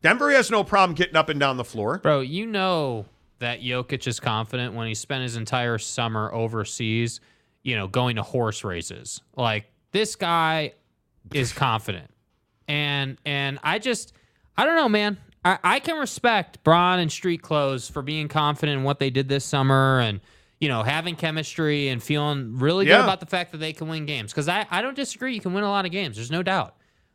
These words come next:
Speaker 2: I'm not talking about winning a lot of regular season games.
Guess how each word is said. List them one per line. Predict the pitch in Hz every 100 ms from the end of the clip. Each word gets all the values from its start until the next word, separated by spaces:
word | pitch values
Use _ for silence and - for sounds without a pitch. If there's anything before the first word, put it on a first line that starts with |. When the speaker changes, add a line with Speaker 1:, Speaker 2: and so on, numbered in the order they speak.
| _ _ _ _ -
Speaker 2:
I'm | 160 262
not | 269 -
talking | 220 202 208 190
about | 165 151
winning | 143 156 151
a | 127
lot | 135 143
of | 131
regular | 135 127 120
season | 110 120 110 101
games. | 104 95 85 -